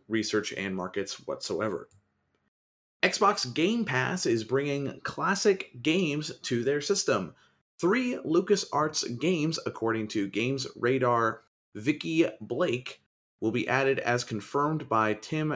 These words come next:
Schafer of Double Fine Productions on the Xbox podcast. Those games are Day of Tentacle Remastered, Grim Fandango Remastered, and Full Throttle Remastered. Those three games will join Xbox Game Pass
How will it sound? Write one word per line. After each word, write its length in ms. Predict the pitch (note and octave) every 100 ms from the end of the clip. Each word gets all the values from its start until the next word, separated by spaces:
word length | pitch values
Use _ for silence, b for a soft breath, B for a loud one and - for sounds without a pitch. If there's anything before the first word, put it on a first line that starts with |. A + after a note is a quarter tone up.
| -
Schafer 520 | - F3 F#3+ C#3 C3+
of 440 | G#2+ G#2+ - -
Double 240 | C3 D#3+ D#3+
Fine 640 | - D#3 D#3 D#3 D#3 - -
Productions 920 | - C3 D#3+ - A#2 G#2 A2 C3 - -
on 220 | A2+ A#2
the 180 | C3 -
Xbox 640 | G2+ - - - G#2 - -
podcast. 800 | - F3 F3+ - F2+ - - - _ _ _ _ _ _ _ _ _ _
Those 160 | E3 D#3+
games 260 | E3+ D3 -
are 500 | F3 E3 C#3+ A#2 G#2
Day 240 | A2 A2
of 160 | G2+ -
Tentacle 360 | A#2+ G#2+ A2
Remastered, 840 | G#2+ G#2+ B2 C#3 - D#3 D3+ - A2
Grim 320 | A#2+ D#3+ D#3+
Fandango 640 | D#3 C#3+ A#2+ A#2 B2+ C#3
Remastered, 720 | D3+ D3+ D3 D3+ - E3+ D3 -
and 340 | G#2 G2+ F#2+
Full 280 | - C3 A#2+
Throttle 480 | - A#2+ D#3+ G#3 A2+
Remastered. 680 | G2+ G2 D#2 - C3 E3 - _ _ _ _ -
Those 240 | G#2+ G2+
three 140 | G#2+
games 340 | G2+ G#2+ G#2+ G2+
will 160 | G2+
join 380 | G2 A2 A2 G#2+
Xbox 520 | - A2 - A2 G#2+
Game 240 | - A#2+ A2+
Pass 480 | - A#2+ A#2 A2+